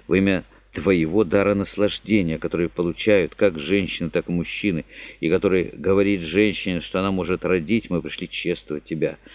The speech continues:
Великая земная мать, твои дети собрались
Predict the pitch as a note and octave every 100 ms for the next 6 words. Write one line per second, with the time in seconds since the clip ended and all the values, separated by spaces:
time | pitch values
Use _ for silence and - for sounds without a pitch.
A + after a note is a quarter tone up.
0 | - - D#2+ D#2+ D2+ E2+ E2 D2+ C#2+ -
1 | _ _ _ D2 E2 D2+ C#2 D2+ D#2 D2
2 | - _ _ C#2+ D2+ D#2+ D#2 - - -
3 | - E2+ F2+ C#2+ F#2 A2 - - F2+ D2+
4 | E2+ G2